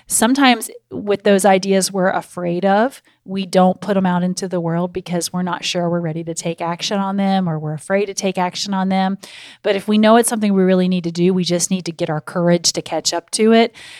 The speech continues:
One of the ways that we can do that is actually put it out into the world and let people know that we've declared we're gonna do this, we're gonna take this next step in our business.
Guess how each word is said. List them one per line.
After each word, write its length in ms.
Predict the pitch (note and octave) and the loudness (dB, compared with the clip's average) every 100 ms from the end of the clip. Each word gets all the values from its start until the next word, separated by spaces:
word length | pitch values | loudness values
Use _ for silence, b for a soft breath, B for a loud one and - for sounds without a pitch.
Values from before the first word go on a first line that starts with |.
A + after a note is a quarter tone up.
| B - | B -10
One 380 | G3 F#3+ G#3 | -4 2 4
of 80 | A3 | 4
the 100 | G3 | 4
ways 220 | F3+ F3+ | 4 2
that 100 | F3 | 0
we 100 | F3+ | -4
can 180 | F3 E3+ | -4 -6
do 160 | E3+ E3+ | 0 0
that 140 | E3 | 2
is 100 | D#3+ | 0
actually 280 | D#3+ D#3 E3+ | -2 -2 -6
put 180 | - F#3+ | -4 -4
it 80 | E3+ | -2
out 140 | D#3+ | -4
into 180 | D#3 - | -6 -8
the 80 | F3 | -4
world 460 | - - - - B B B | -2 0 -2 -4 B B B
and 200 | F#3+ G3 | 0 4
let 180 | F#3+ A3+ | 4 2
people 280 | D4 C4+ C#4+ | 0 -2 2
know 380 | A3+ A3 D#4+ F3 | 4 6 6 6
that 200 | E3+ E3 | 2 2
we've 400 | F#3 G#3 G3+ F#3+ | 0 -2 -4 -2
declared 580 | G#3+ G#3 A3 A3+ A3+ F#3 | -2 0 0 2 2 0
we're 180 | F#3 F3+ | -4 0
gonna 260 | G3 G#3 | 2 2
do 180 | G3 A3 | 0 -2
this, 220 | - - | -2 -2
we're 60 | F#3+ | -4
gonna 140 | G3 | -6
take 260 | F#3 F#3 F#3 | -2 -4 -2
this 180 | F#3+ - | -6 -6
next 220 | F3 - | -8 -6
step 240 | F3+ E3 | -6 -6
in 40 | E3+ | -4
our 120 | D#3+ | -2
business. 560 | F3 F3+ F3+ E3 - | 0 -2 -2 -4 -6